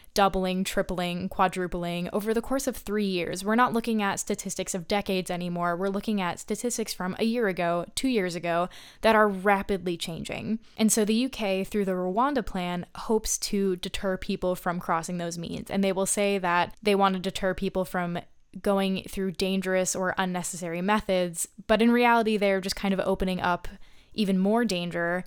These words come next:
and, frankly, an even more unnecessary method for these people to find and claim asylum or refugee status,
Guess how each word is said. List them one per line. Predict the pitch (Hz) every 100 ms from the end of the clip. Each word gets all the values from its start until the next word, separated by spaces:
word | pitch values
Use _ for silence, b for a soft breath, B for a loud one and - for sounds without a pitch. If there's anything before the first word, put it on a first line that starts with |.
| -
and, | 208 202 - _ -
frankly, | - 381 453 415
an | 349
even | 330 254
more | 196 208
unnecessary | 143 190 196 208 208 190
method | 185 190 185 180
for | 208
these | 202 208
people | - 202 190
to | - 208 190
find | - 190 180 175 175 170 165 - - - -
and | 208 190
claim | - 185 180 180
asylum | 190 190 170 170 170
or | 170
refugee | 175 165 170 -
status, | - - - - 208 -